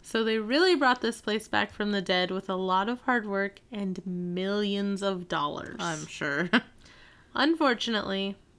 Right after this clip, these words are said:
Speaker 1: Marty was killed in a car accident in two thousand nine.
Speaker 2: Oh.
Speaker 1: But Elise still runs the place by the creed they came up with.
Speaker 2: Oh my
Speaker 1: Yeah.
Speaker 2: gosh, that breaks my heart.
Speaker 1: <laughs>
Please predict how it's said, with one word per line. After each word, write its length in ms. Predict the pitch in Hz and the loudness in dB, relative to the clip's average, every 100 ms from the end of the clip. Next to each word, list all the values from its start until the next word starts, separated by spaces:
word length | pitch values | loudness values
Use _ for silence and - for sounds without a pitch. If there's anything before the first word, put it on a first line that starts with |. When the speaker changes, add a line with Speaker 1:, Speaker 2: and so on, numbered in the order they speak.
| _ _ 196 | _ _ -6
Speaker 1:
Marty 400 | 185 185 196 208 | -2 0 0 -2
was 200 | 247 - | -4 -6
killed 280 | - 240 254 | -4 -2 -2
in 100 | 262 | -2
a 100 | 269 | -2
car 220 | - 202 | 0 2
accident 560 | 196 202 - 202 202 | 0 -2 -4 -2 -2
in 140 | 202 202 | -2 -4
two 140 | 202 | -4
thousand 460 | 190 196 202 202 196 | -4 -2 -2 -2 -4
nine. 400 | 175 - - - _ - | -4 -6 -10 -14 _ -6
Speaker 2:
Oh. 560 | 294 320 320 320 302 294 | -2 0 0 -2 -4 -2
Speaker 1:
But 140 | 214 | 0
Elise 360 | - 208 202 240 | 0 -2 -2 -4
still 460 | - - 214 208 208 | -8 -8 -2 0 0
runs 440 | 196 185 190 196 | 0 0 -2 -4
the 100 | 202 | -8
place 500 | 190 185 175 180 - - - | -6 -2 -2 -4 -10 -16 -6
by 180 | 185 | -4
the 100 | 180 185 | -4 -6
creed 340 | - 175 160 | -6 -6 -6
they 100 | 170 | -8
came 280 | - 185 - | -8 -10 -10
up 180 | - - | -12 -14
with. 120 | - - - | -18 -18 -10
Speaker 2:
Oh 960 | 359 330 311 294 294 294 294 294 294 302 | -4 -2 -2 -4 -4 -4 -4 -6 -6 -6
my 180 | 302 | -4
Speaker 1:
Yeah. 200 | 311 - - | -4 -4 -4
Speaker 2:
gosh, 420 | 294 302 294 277 | 0 0 0 -2
that 340 | 311 302 285 | -2 -2 -6
breaks 340 | - 277 - - | -10 -10 -10 -10
my 140 | 254 | -8
heart. 460 | 254 247 254 - - | -6 -6 -4 -2 0
Speaker 1:
<laughs> 840 | 294 - 339 302 330 285 - 226 | 0 4 4 6 4 2 -2 -6